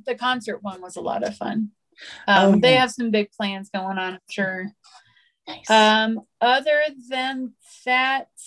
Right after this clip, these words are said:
Speaker 1: I think
Speaker 2: I'm,
Speaker 1: we
Speaker 2: I'm just
Speaker 1: are
Speaker 2: going
Speaker 1: done
Speaker 2: through
Speaker 1: for the evening, Bobby.
Speaker 2: I'm going through the comments because I, you know, I'm going through the comments now. And I love, um,
Speaker 1: Bad Llama, I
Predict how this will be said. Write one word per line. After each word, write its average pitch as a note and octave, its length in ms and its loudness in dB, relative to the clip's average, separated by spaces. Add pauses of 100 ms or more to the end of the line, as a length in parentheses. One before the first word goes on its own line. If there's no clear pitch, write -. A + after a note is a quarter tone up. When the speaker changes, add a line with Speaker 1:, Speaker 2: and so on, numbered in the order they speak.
(360)
Speaker 1:
I A3 240 -8 (260)
think C#4+ 240 -6 (1200)
Speaker 2:
I'm, F#3+ 260 0
Speaker 1:
we B3 120 2
Speaker 2:
I'm - 140 6
just - 120 0
Speaker 1:
are C4 120 0
Speaker 2:
going - 140 0
Speaker 1:
done - 220 2
Speaker 2:
through F3 140 -2
Speaker 1:
for D4+ 120 -8
the G#3 200 -4
evening, F#3+ 360 -8
Bobby. B3+ 420 -2 (380)
Speaker 2:
I'm F#3+ 160 0
going G3 300 4
through G3+ 240 -4
the F3+ 80 -8
comments G3 600 -6
because D#3+ 300 -14
I, C#3+ 200 -10 (180)
you C#3+ 100 -10
know, C#3+ 260 -16
I'm C#3+ 120 -6
going C#3 240 -6
through C#3 140 -8
the C3 60 -18
comments C#3 520 -8
now. C#3+ 240 -6 (420)
And F3+ 320 -4
I F#3 120 -2
love, G3 500 -2
um, F3 480 -6 (100)
Speaker 1:
Bad A#3 200 4
Llama, B3 320 2
I A3+ 200 0